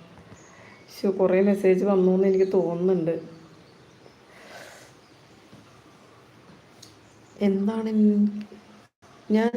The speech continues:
ഇങ്ങനെ ലൈവ് ഒന്ന് ഞാൻ ട്രൈ ചെയ്തതായിരുന്നു. പക്ഷേ പരാജയപ്പെട്ടു.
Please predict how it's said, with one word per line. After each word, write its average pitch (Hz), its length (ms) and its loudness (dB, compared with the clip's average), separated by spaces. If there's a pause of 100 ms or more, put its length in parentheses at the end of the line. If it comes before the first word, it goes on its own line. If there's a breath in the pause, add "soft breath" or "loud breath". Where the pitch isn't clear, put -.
(280)
ഇങ്ങനെ 208 280 4
ലൈവ് 226 360 2
ഒന്ന് 226 220 0
ഞാൻ 226 200 0 (560)
ട്രൈ 190 160 -2
ചെയ്തതായിരുന്നു. 190 840 -2 (2250 loud breath)
പക്ഷേ 208 280 -4 (1500)
പരാജയപ്പെട്ടു. 180 640 -4